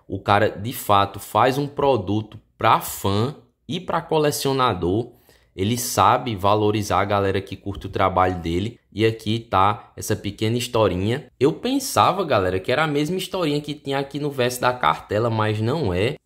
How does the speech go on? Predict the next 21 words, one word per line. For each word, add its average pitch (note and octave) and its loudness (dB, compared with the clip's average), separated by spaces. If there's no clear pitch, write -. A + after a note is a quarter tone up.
Pode F#2+ 0
pausar G2 2
o F#2 0
vídeo, G2 -8
eu G2 -4
não G2+ 0
vou G#2+ -2
me G#2+ -2
deter G#2 0
a G2 2
ler F#2+ 0
isso - -6
aqui, F2+ -6
tá? - -4
Sendo D#3+ 2
bem C3+ 2
ousado C3+ 2
aqui A#2+ -2
nas A#2+ 0
referências, A2+ 0
galera, E2 -2